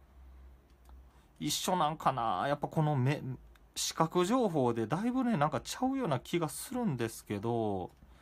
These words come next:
うーん、彫りは一緒かな。でもね、ボタンのね、これはちょっと個体差かもしれないけども、若干旧型よりも、ほんのちょっとやけどね、しっ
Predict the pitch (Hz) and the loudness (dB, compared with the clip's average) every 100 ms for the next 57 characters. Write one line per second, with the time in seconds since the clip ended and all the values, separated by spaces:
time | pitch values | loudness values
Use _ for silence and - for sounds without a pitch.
0 | - - - - - - - 123 117 110 | -20 -20 -20 -20 -20 -14 -4 -2 0 0
1 | 107 101 90 92 80 78 76 67 62 64 | -2 -4 -6 -8 -8 -8 -10 -10 -10 -12
2 | 73 69 90 123 - 160 175 240 143 - | -14 -12 -12 -10 -2 0 0 0 0 2
3 | 160 156 123 123 127 120 117 165 165 139 | 0 2 2 4 4 4 2 2 2 2
4 | 147 233 269 269 269 254 202 170 214 208 | 0 2 4 2 2 2 2 2 0 2
5 | 220 - 143 139 208 226 143 202 160 - | -2 0 2 4 4 2 2 4 4 2
6 | 143 135 110 - 104 98 107 147 120 - | 0 2 0 0 -4 -2 0 2 0 -4
7 | - - - 110 214 240 - 220 226 233 | -20 -12 -8 2 2 2 4 6 6 4
8 | 143 104 - 190 180 175 180 175 175 95 | 0 -2 0 2 4 4 4 2 2 0
9 | 110 135 87 - - 294 285 269 - 120 | 0 0 -2 -2 0 2 2 -2 0 0
10 | 92 90 87 82 - | 0 -2 -2 -4 -6